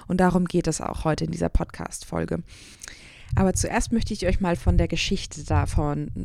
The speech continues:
vor, ja, drei, knapp mehr als drei Jahren bei mir im Leben, ähm, erzählen.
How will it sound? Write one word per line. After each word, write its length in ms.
vor, 220
ja, 240
drei, 640
knapp 240
mehr 360
als 220
drei 240
Jahren 320
bei 100
mir 160
im 100
Leben, 460
ähm, 220
erzählen. 480